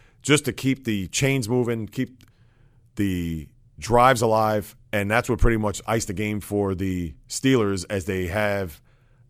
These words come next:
another victory in their pocket. To think, eight games in, five two and one,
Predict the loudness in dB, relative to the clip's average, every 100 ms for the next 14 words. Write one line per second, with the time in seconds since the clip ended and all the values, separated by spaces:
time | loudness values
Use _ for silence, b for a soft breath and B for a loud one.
0 | -4 0 4 6 6 0 0 -2 -2 0
1 | 0 0 -6 -6 2 2 2 -6 -20 -20
2 | -20 -20 -20 -20 -20 -12 0 2 2 0
3 | 0 -2 -4 0 0 0 -2 -2 0 0
4 | 0 -2